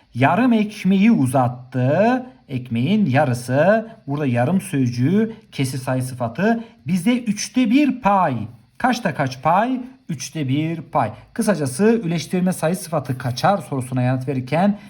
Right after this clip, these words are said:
kesir sayı sıfatı kaçta kaç sorusuna yanıt verdi. Gelelim soru sıfatı. Soru sıfatında özellikle dikkat etmemiz gereken nokta yine soru sözcüğü isimden önce gelecek ve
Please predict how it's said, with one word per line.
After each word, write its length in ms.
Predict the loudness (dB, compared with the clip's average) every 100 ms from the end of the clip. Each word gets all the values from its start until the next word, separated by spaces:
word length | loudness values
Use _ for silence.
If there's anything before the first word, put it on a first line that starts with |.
| -20
kesir 280 | -10 -4 -4
sayı 260 | -2 -4 -6
sıfatı 640 | -8 -12 -6 -2 0 -2 -10 _
kaçta 340 | -8 -8 -8
kaç 220 | -8 -6 -8
sorusuna 680 | -10 -12 -8 -4 -2 -2 -6 -16 -8
yanıt 320 | -4 -4 -8
verdi. 280 | -14 -16 -18 -20 _ _ -2
Gelelim 340 | 0 2 2
soru 240 | 2 2
sıfatı. 600 | 0 -2 -4 0 -2 -2 -10 -20
Soru 240 | -2 0 0
sıfatında 460 | 0 0 2 -2
özellikle 460 | 0 2 2 2 -4
dikkat 220 | 0 -2
etmemiz 340 | 0 -4 -2
gereken 400 | -2 -4 -2 -2
nokta 260 | -2 -2 -2
yine 520 | -2 2 4 4 2 -4 -16
soru 380 | -14 -2 2 2
sözcüğü 840 | 4 4 4 4 4 6 6 4 0 -14 _
isimden 560 | -6 0 4 6 6 4
önce 220 | 0 -2
gelecek 600 | -2 -2 0 2 2 0 -12 _
ve 460 | -2 2 4 4 0